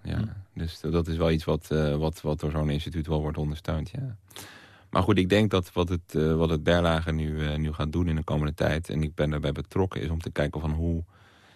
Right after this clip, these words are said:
Speaker 1: kunnen we op een heel andere manier... diezelfde energie en diezelfde soort, eh,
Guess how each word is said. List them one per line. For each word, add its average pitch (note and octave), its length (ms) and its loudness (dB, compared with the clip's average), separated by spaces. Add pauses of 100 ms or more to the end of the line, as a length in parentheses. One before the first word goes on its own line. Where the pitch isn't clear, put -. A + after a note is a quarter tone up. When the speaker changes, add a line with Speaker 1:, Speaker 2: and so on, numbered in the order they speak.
(320)
Speaker 1:
kunnen D#2+ 260 4
we D#2 60 4
op D2 220 0
een D2+ 80 0
heel D#2 200 0
andere D#2+ 240 0
manier... D2+ 320 0
diezelfde D#2 680 2
energie E2 600 2
en D#2+ 100 2
diezelfde E2+ 480 4
soort, D#2+ 400 0
eh, - 180 -2